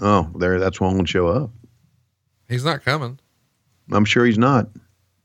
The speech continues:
Speaker 2: He's gonna do it with his mom.
Speaker 1: Oh, well, good for him.
Speaker 2: Yeah, I thought that was cool.
Speaker 1: Good for him. Mi-, I, Michael should be with people that love him.
Speaker 2: Are you going to, uh, SmackDown in Birmingham this Friday?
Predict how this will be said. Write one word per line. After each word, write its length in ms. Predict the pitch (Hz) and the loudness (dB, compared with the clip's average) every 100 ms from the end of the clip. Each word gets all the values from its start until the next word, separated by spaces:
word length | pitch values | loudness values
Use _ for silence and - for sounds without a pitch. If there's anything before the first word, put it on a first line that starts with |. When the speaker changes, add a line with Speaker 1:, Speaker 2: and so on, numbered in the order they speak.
| _ _ _ _ _ | _ _ _ _ _
Speaker 2:
He's 140 | 110 | -8
gonna 200 | 113 104 | -4 -4
do 100 | 101 | -4
it 80 | 98 | -4
with 100 | 90 | -4
his 140 | 95 95 | -6 -10
mom. 320 | 90 92 95 _ _ _ _ _ _ _ _ _ _ _ - | -16 -18 -20 _ _ _ _ _ _ _ _ _ _ _ -2
Speaker 1:
Oh, 100 | 131 | 0
well, 120 | 123 | 2
good 240 | 139 139 120 | 2 0 0
for 140 | 98 | 0
him. 320 | 80 71 69 - _ _ | 0 0 -4 -12 _ _
Speaker 2:
Yeah, 140 | 95 - _ 76 _ | -18 -18 _ _ _
I 40 | |
thought 140 | 117 104 | -18 -16
that 100 | 71 | -16
was 100 | - | -20
cool. 60 | _ 90 _ _ _ _ _ _ _ _ _ 113 | _ _ _ _ _ _ _ _ _ _ _ -2
Speaker 1:
Good 240 | 113 95 | 0 0
for 140 | - | 0
him. 220 | 80 80 82 | 0 0 0
Mi-, 220 | 101 113 | 0 2
I, 220 | 104 113 | 0 0
Michael 380 | 104 113 123 117 | 0 0 2 0
should 260 | 110 107 | 2 0
be 300 | 92 107 104 | 2 2 2
with 380 | 95 92 95 85 | 0 -2 -2 0
people 340 | 104 98 98 95 | 0 2 2 2
that 160 | 90 | 0
love 300 | 85 87 78 | 2 2 0
him. 260 | 76 71 67 _ - | 0 -4 -6 _ -4
Speaker 2:
Are 60 | |
you 120 | 135 143 | -4 0
going 200 | 160 156 | -2 -2
to, 260 | - 151 | -4 0
uh, 180 | 143 131 | 2 0
SmackDown 560 | 123 143 151 147 156 156 | 0 -2 -2 0 0 0
in 80 | 117 | 2
Birmingham 580 | 127 143 147 151 151 147 | 2 2 0 0 -2 -6
this 120 | - 131 | -12 -2
Friday? 420 | 143 139 147 | 0 2 0